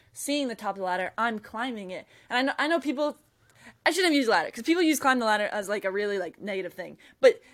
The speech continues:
take it in, like, a positive thing. Um, I just, I don't know, it, it was really amazing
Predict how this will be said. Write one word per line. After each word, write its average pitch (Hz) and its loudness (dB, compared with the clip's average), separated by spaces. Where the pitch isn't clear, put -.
take 480 6
it 466 12
in, 415 8
like, 415 8
a 359 0
positive 285 2
thing. 330 4
Um, 226 -6
I 247 2
just, 254 -2
I 247 -2
don't 254 0
know, 226 -2
it, 226 0
it 240 -2
was 254 -2
really 269 -2
amazing 214 -8